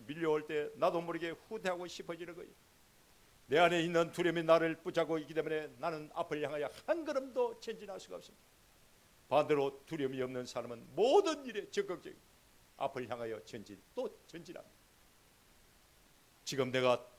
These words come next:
담대하다라고 말하는 사람은 내 안에 두려움이 없다라는 뜻입니다. 담대한 사람이 끝까지 갑니다. 담대한 사람이 흔들리지 않습니다.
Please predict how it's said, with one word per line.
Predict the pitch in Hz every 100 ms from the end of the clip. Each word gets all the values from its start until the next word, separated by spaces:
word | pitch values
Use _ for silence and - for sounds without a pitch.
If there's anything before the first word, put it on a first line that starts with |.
| - _ _ _ _ _
담대하다라고 | 117 117 117 113 107 110 104 104 104
말하는 | 104 104 98
사람은 | - 101 101
내 | 104
안에 | 98 92
두려움이 | - 180 190 160 147 - 95 - - - - - - - - _ - _ _ _
없다라는 | - 78 -
뜻입니다. | 196 - 220 _ _ _ _ - -
담대한 | - - 180 269 285 262 247
사람이 | - 233 226
끝까지 | - 240 202 -
갑니다. | 190 233 - - _ _ _ _ _ _ -
담대한 | - 123 233 359 247 277
사람이 | - 285 277
흔들리지 | 240 277 240 226 254
않습니다. | 208 - -